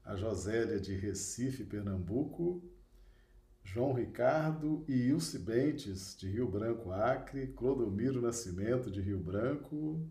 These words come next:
sejam todos bem-vindos. Eu já peço aos amigos aqui do YouTube que me digam como é que estão recebendo imagem e som,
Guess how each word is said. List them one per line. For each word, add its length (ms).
sejam 420
todos 240
bem-vindos. 880
Eu 60
já 120
peço 320
aos 120
amigos 460
aqui 220
do 120
YouTube 520
que 500
me 180
digam 340
como 140
é 60
que 80
estão 200
recebendo 680
imagem 480
e 60
som, 520